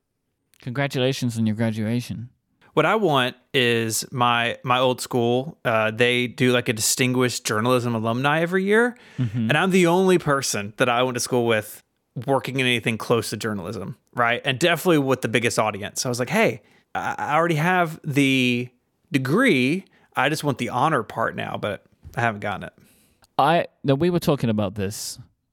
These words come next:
Speaker 1: again when we were together. Federico, I th-, think you'll agree with me. Stephen should one hundred percent be given this honor,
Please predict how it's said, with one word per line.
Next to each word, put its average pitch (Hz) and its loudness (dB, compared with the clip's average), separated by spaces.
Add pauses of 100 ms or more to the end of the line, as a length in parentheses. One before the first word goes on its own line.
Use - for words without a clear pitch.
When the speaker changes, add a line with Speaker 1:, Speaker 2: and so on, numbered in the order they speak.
(260)
Speaker 1:
again 107 -4
when 101 -2
we 98 -2
were 101 -4
together. 98 -6 (200)
Federico, 135 2
I 165 2
th-, - -12
think 113 -4
you'll 104 0
agree 95 -6
with 101 -8
me. 107 -6 (380)
Stephen 160 0
should 139 -2
one 139 2
hundred 135 -2
percent 120 -2
be 110 -4
given 104 0
this 101 -4
honor, 131 -2